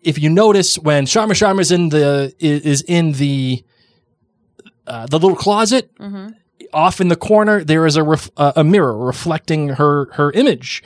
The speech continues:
Speaker 1: Uh, and it's, it's this beautiful, you know, like, top shot of, of Shama Shama just sitting on the floor, but you get a chance to actually see her. And then there is, there, there, the, the use of mirrors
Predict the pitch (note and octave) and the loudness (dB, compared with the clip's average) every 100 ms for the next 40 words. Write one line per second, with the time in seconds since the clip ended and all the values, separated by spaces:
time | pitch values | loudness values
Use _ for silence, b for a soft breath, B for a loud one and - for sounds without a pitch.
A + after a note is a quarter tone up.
0 | B B B B C3+ C3 C#3 D3+ C#3+ E3+ | B B B B -4 -2 0 -2 2 0
1 | - - F3 E3+ G#3 D3+ E3+ G3 D4 B3+ | 0 -4 -4 -2 -4 -4 -4 0 2 2
2 | - C#3 C3+ - G3 E3+ B2+ B2+ - _ | 0 -2 -2 -12 -2 -2 0 -4 -8 _
3 | - C#3 - - B3 - - A#2+ A#2 _ | -8 -8 -6 -4 -4 -2 -4 -4 -8 _
4 | _ D3 C#3+ C#3 B2+ - - C#3+ E3 D3 | _ 0 2 2 -2 -8 -6 -2 2 0
5 | C#3 D3+ C3+ C3 C3+ F3+ - C#3 B2+ - | 0 -2 -2 -2 -2 -2 -2 -4 -4 -4
6 | G3 D#3 C3 B B B - E3+ F3+ F#3 | 0 0 0 B B B -2 0 0 0
7 | G3 F3+ - D3+ D3 - C3+ - - A#3+ | 0 -2 -2 -6 -6 -4 -6 -4 0 2
8 | F3 E3+ D#3+ - E3 D#3+ - b b b | 2 2 0 0 -2 -2 -6 b b b
9 | - B3+ A#3 G3+ F3+ F3 - E3+ E3 D3+ | 0 2 2 2 2 0 -2 -6 -8 -8
10 | E3+ D#3 F3 D#3+ D#3+ F3 D#3 D3+ F3 D4 | -12 -4 -2 -2 -4 -4 -4 -6 -2 -2
11 | - F#3+ E3 E3+ D3+ C3 B2+ | 0 -2 0 0 0 0 -2